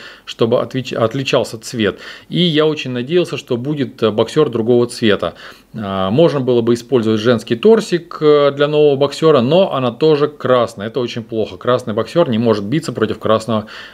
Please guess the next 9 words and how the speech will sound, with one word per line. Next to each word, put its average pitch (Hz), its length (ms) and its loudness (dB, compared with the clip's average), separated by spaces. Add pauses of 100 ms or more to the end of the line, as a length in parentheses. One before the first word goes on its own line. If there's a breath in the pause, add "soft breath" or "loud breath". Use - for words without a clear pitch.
боксёра. 107 540 0
Поэтому 170 400 0
вот 139 200 -6
цвет 180 280 -2
меня, 135 120 -4
честно 143 240 -8
говоря, 120 200 2
очень 131 280 -6
сильно 123 380 -4